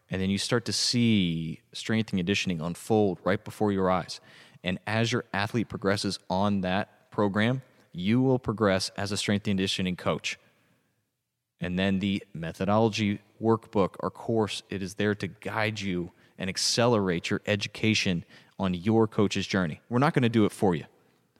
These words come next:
We are going to guide there because the only way to get better at coaching is coaching.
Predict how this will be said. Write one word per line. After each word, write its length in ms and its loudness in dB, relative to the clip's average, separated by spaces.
We 160 0
are 80 4
going 280 2
to 80 -6
guide 340 0
there 140 4
because 220 -6
the 80 -2
only 140 2
way 140 4
to 60 0
get 120 0
better 220 2
at 80 -2
coaching 320 -2
is 80 -6
coaching. 340 -6